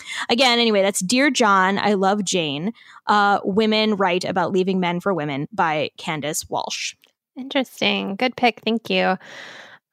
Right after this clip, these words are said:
Speaker 2: Um, so my first pick is also a little bit older. It was published in two thousand and thirteen, and it's called Does Jesus Really Love Me? A Gay Christian's Pilgrimage in Search of God in America by Jeff Chu.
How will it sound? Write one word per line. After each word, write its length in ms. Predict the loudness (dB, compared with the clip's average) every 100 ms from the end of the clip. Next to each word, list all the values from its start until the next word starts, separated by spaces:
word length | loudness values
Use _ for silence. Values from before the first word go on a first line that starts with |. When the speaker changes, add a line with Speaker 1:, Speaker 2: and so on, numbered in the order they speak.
| -4
Speaker 2:
Um, 360 | 2 4 2
so 140 | 2 4
my 140 | 4
first 260 | 6 4 4
pick 180 | 2 2
is 120 | 2
also 320 | 2 2 4
a 120 | 4
little 200 | 6 4
bit 140 | 4 2
older. 280 | 2 2 0
It 40 |
was 100 | 0
published 360 | -2 0 0 0
in 120 | 0
two 200 | 0 0
thousand 340 | 2 0 0
and 160 | 0 0
thirteen, 600 | -2 -4 -8 -6 -6 -8 -10 -10 0
and 140 | 0
it's 100 | 2
called 220 | 2 2
Does 240 | 2 0 0
Jesus 480 | 0 2 2 2
Really 220 | 2 4 4
Love 240 | 2 2
Me? 200 | -4 -4
A 120 | -4
Gay 200 | 0 0
Christian's 580 | 0 -2 -2 -2 -2 -2
Pilgrimage 560 | 0 2 2 0 0 -2
in 120 | -6
Search 280 | -4 -4 -4
of 140 | -2
God 220 | 2 2
in 120 | 0
America 600 | -4 -4 -4 -4 -4 -6 -4
by 140 | -6
Jeff 320 | -2 -4 -4
Chu. 260 | -10 -10